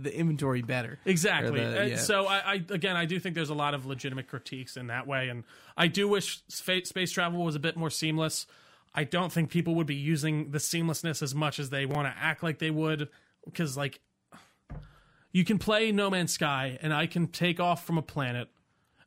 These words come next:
Speaker 2: and then start flying to the other planet in the solar system. And to do that, I have to engage my hyperdrive. It's gonna take me about six minutes to get there. It says it on the screen. It times me down to get there. Most people are gonna fast travel to that planet.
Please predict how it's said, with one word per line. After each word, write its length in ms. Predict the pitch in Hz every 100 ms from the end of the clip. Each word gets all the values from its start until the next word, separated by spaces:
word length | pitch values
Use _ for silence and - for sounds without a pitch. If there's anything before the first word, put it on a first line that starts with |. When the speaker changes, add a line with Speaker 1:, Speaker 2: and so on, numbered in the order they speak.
| -
Speaker 2:
and 140 | 160
then 120 | 151 135
start 260 | 165 156
flying 420 | - 160 156 156
to 100 | 143
the 100 | 151 139
other 100 | 135
planet 300 | - 143 131
in 60 |
the 80 | 127
solar 260 | - 139 127
system. 400 | - 123 - 117
And 120 | 117
to 60 | 135
do 280 | 123 196 180
that, 220 | 135 123
I 160 | 139 139
have 120 | 123
to 120 | 135
engage 360 | 131 131 131 123
my 100 | 113
hyperdrive. 600 | - 151 131 113 113 101 _ _ _ _ _ _ _
It's 100 | -
gonna 140 | 233 196
take 240 | 202 175
me 60 | 180
about 200 | 147 139
six 320 | - 160 -
minutes 220 | 156 131
to 60 | 139
get 180 | 123 -
there. 180 | 104 - _ _ _
It 140 | 160 -
says 380 | - 170 165
it 80 | 156
on 140 | 143 131
the 80 |
screen. 280 | - - 101 - _ _
It 220 | 151 -
times 320 | - 151 147 147
me 120 | 135
down 260 | 131 127 117
to 120 | 120
get 200 | 110 -
there. 140 | 101 _ _ _ _ _ _ _ _ _ _ _ _ _ _ _ _ _
Most 380 | 147 151 170 170
people 220 | 175 165
are 60 | 143
gonna 120 | 135
fast 280 | - 117 -
travel 200 | 123 110
to 60 | 113
that 160 |
planet. 80 | 107